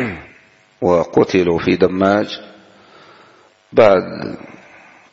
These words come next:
يعني، زمن لا بأس به، عندما احتاجوا إلى نقل بعضهم وجدوه كما هو، سبحان الله.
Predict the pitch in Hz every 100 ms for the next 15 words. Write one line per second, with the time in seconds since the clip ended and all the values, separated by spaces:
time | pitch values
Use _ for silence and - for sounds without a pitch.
0 | _ - 82 85 85 85 78 76 53 80
1 | 98 104 87 76 76 82 85 107 - -
2 | 92 107 117 - - - - - _ _
3 | _ _ _ _ _ - 170 143 95 87
4 | - 107 92 87 87 101 87 85 90 -
5 | 90 82 82 82 101 98 110 120 - -
6 | 117 104 98 95 127 107 - 87 85 80
7 | 80 - - - 110 69 69 50